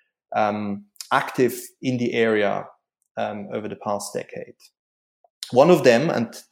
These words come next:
this is one I talk about in the book, um, in quite detail because,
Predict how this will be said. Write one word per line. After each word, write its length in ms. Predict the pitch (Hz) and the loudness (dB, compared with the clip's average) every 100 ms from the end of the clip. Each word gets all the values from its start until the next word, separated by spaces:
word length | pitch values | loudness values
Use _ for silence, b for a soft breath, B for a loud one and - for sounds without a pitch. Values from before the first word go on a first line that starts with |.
| - | -8
this 200 | 135 120 | -6 -6
is 140 | 113 | -4
one 220 | 113 107 | -4 -4
I 180 | 107 107 | -4 -8
talk 240 | 101 117 113 | -6 -8 -6
about 240 | 104 98 | -4 -4
in 60 | 98 | -6
the 60 | |
book, 280 | 107 143 - - - | -4 -4 -6 -20 -12
um, 380 | 107 104 101 - _ _ _ _ - | -8 -8 -10 -14 _ _ _ _ -6
in 160 | 110 | -6
quite 320 | 107 107 101 | 0 0 2
detail 480 | - 151 117 95 98 | 0 2 2 2 -2
because, 580 | - - 110 98 - - | -6 -6 -4 -4 -8 -10